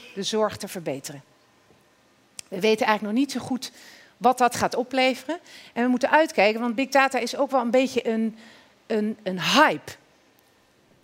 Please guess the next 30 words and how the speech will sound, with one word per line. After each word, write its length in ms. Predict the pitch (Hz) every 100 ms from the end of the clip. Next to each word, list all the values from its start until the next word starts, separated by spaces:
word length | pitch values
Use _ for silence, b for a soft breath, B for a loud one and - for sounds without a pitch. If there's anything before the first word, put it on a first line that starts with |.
| -
En 260 | - 220 214
ik 200 | - 240
denk 140 | 269 233
niet 160 | 294
dat 120 | 285 233
het 100 | -
de 60 |
oplossing 480 | 220 214 196 202 190
voor 100 | 175
alles 300 | - 151 147
is. 280 | 139 - - _ _
Maar 200 | - 185
dat 300 | 175 269 - 175
de 100 | 185
wereld 340 | 247 233 190
de 60 | 190
komende 380 | 247 240 208
twintig 420 | 202 - 254 220 -
jaar 240 | 180 170
in 80 | 180
de 100 | 175
zorg 460 | 170 220 156 -
gigantisch 680 | - 254 - 302 277 240 196
gaat 220 | - 185 -
veranderen, 500 | 190 190 233 285 359 B B B B _
dat 200 | 208 190
weet 180 | 196
ik 100 | 185
echt 180 | - -
zeker. 380 | - 139 - 147